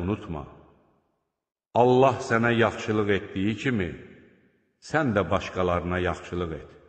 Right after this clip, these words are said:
Yer üzündə fitnə fəsad törətməyə çalışma. Şübhəsiz ki, Allah fitnə fəsad törədənləri sevmir.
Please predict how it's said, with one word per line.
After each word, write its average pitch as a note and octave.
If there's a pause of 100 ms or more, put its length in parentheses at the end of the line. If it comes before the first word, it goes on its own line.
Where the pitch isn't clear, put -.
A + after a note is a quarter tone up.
(1000)
Yer C3
üzündə C3+ (420)
fitnə A#2+
fəsad C#3 (100)
törətməyə A2+
çalışma. A2 (640)
Şübhəsiz A#2
ki, G2+ (100)
Allah G2 (880)
fitnə G#2
fəsad A#2+ (120)
törədənləri E2+
sevmir. D#2